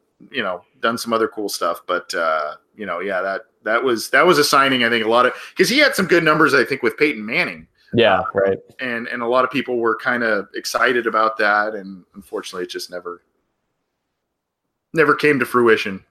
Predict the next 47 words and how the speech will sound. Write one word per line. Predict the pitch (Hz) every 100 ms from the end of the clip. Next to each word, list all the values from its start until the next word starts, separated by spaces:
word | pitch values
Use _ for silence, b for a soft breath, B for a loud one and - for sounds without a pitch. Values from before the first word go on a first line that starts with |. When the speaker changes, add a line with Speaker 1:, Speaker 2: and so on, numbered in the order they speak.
| -
Speaker 1:
But, | 95 92 _ _ - - B B -
uh, | 117 110 104 101 104 _ _ _ _
it's, | 165 160 -
it's | 175
good | - 175
to | 156
remember | 147 139 127 113
some | - 110
of |
these | 107 101
guys. | 101 104 101 104 107 - _
Uh, | 113 110 107 104 98 - 110 113
you | 135
know, | 110
they're, | 113 110 110 117 - _ b b b
everybody | 151 151 151 143
remembers | 135 131 127 127 -
the | 110
stars | - 120 110 110
of | 101
the | 95
team, | - 98 92
but, | 92 90
you | 117
know, | 101
these | 98 98
role | 123 127
players | 120 117 107 107 107
are | 98 101
little | 107 110
guys | 104 104 104 101
that, | 98 -
you | 104
know, | 95 92
you | 92 95 _
kinda | 123 117
get | 107
lost | 104 101 101
in | 107
the |
shuffle, | 95 - 101 107
especially | 95 - 107 107 98
as | 98
years | 101 104
go | - 92
by. | 92 95 92
It's, | 87 82 -